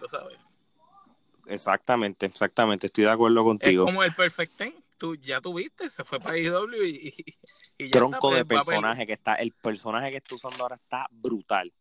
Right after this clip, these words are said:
Speaker 1: Brutal, de verdad. Ese sí, ese va, va, va a dar de qué hablar allá.
Speaker 2: Miren, gente, vamos a hablar ahora de lo que va a ser el evento de SummerSlam el, el próximo domingo.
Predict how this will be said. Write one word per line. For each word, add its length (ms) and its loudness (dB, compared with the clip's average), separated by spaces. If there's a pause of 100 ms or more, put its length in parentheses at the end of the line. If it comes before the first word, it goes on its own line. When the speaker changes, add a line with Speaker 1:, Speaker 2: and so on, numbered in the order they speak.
(160)
Speaker 1:
Brutal, 640 -2
de 100 0
verdad. 380 -8
Ese 300 0
sí, 200 2
ese 160 -6
va, 420 -6
va, 300 -8
va 140 -10
a 40 -6
dar 120 -4
de 140 -2
qué 100 -8
hablar 260 -8
allá. 240 -18 (1080)
Speaker 2:
Miren, 340 -2
gente, 400 -2 (760)
vamos 300 2
a 40 4
hablar 220 2
ahora 380 0
de 80 -2
lo 100 -6
que 120 -8
va 100 -2
a 60 -6
ser 160 -8
el 120 -8
evento 440 -6
de 80 -8
SummerSlam 800 -6 (240)
el, 320 -12
el 280 -10 (140)
próximo 460 -6
domingo. 520 -10